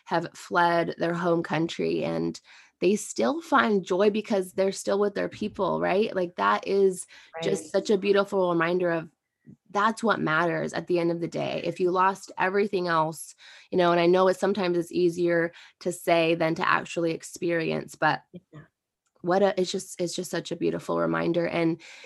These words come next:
Speaker 1: it makes me wonder, because you have traveled, to some of those just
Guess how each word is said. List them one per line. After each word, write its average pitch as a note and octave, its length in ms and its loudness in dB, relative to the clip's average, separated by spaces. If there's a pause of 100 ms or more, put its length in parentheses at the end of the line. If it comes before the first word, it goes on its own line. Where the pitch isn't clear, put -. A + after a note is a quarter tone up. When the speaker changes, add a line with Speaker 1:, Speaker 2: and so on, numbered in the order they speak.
(240)
Speaker 1:
it F#3+ 160 4
makes F#3+ 400 0
me F#3 140 4
wonder, E3+ 560 2
because F#3 400 0
you F#3+ 80 4
have E3 300 2
traveled, D#3 680 0 (340)
to F3 140 -2
some E3+ 320 0
of D#3+ 80 0
those D#3+ 300 0
just - 320 -6